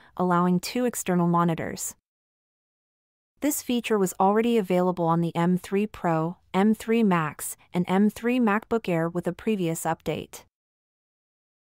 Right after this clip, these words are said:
I O S seventeen point six and iPadOS seventeen point six introduce catch-up for sports fans using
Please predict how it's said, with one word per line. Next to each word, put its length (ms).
I 140
O 120
S 120
seventeen 600
point 280
six 440
and 160
iPadOS 600
seventeen 600
point 260
six 320
introduce 540
catch-up 380
for 260
sports 400
fans 400
using 260